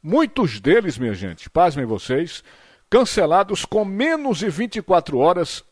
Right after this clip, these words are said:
antes do início da partida. E é exatamente o que aconteceu agora com o Santa Cruz. O jogo que seria realizado em Macapá, na capital lá do, do, do Amapá, o governo do Amapá não permitiu.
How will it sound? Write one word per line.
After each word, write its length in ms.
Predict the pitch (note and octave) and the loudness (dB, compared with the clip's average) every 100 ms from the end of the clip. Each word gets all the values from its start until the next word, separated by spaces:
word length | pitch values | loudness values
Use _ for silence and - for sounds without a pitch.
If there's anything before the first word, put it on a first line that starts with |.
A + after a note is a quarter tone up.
| - | 2
antes 440 | D4 E4+ B3+ E3 | 4 4 -2 2
do 120 | F#3+ | 2
início 340 | D3+ D#3 D#3+ D3 | 4 0 0 0
da 100 | B2 | 0
partida. 520 | G#2+ F2+ G2+ E2+ D2 _ _ _ _ _ _ _ | -2 -6 -10 -10 -12 _ _ _ _ _ _ _
E 240 | - G3+ E3+ | -6 0 6
é 240 | F3+ G#3 - - | 6 4 -4 4
exatamente 1120 | G3+ A3+ C#3 D#3+ G3 - D3+ C3+ E3 F3+ E3 | 6 6 4 4 4 4 0 0 -2 -2 -4
o 40 | |
que 140 | - D#3+ | 0 0
aconteceu 720 | C3+ C#3 B2+ G#2+ - C#3 C#3+ - _ _ _ _ _ | 0 -2 -4 -4 -2 -2 -2 -12 _ _ _ _ _
agora 420 | E3 A2+ B2+ D3+ | -2 4 4 4
com 140 | G3 | -2
o 20 | G#3 | -2
Santa 260 | A#3 B3 | 0 0
Cruz. 540 | - D#3 B3+ C4+ - _ _ _ _ _ _ _ | 0 0 0 -2 -8 _ _ _ _ _ _ _
O 120 | F#3 | 2
jogo 360 | B2+ A#3 B3+ A#3 | 6 6 6 0
que 80 | |
seria 300 | - F3+ F3+ | 2 2 2
realizado 540 | D3+ D3 C3 A2+ C3+ B2 | 0 0 0 0 0 0
em 60 | |
Macapá, 720 | A2+ A2+ - F#2 A#2 E3 C#3+ - _ _ _ _ _ _ _ _ - | -4 -4 -4 -6 4 4 4 -4 _ _ _ _ _ _ _ _ -14
na 140 | G#2 | -8
capital 500 | - A2+ - B2 A#2+ | -4 -4 -2 0 0
lá 220 | G#2+ A2 | 0 -2
do, 320 | G2 G2+ F#2+ | -2 -6 -6
do, 460 | F2 G#1+ G2 F#2+ F2+ | -8 -14 -12 -10 -8
do 100 | G#2 | -6
Amapá, 560 | G#2 F#2 - D3+ F3+ A#2 _ _ _ _ | -4 -6 -2 0 0 -4 _ _ _ _
o 80 | - | -4
governo 440 | G3+ D3+ A#3+ A3+ | -2 2 2 2
do 80 | G#3+ | 4
Amapá 400 | G#3+ D#3+ C3+ F#3+ | 4 4 2 2
não 160 | G3 G#3 | 2 0
permitiu. 580 | G#3 G3 G#3 - A2 | 0 -2 -4 -2 -4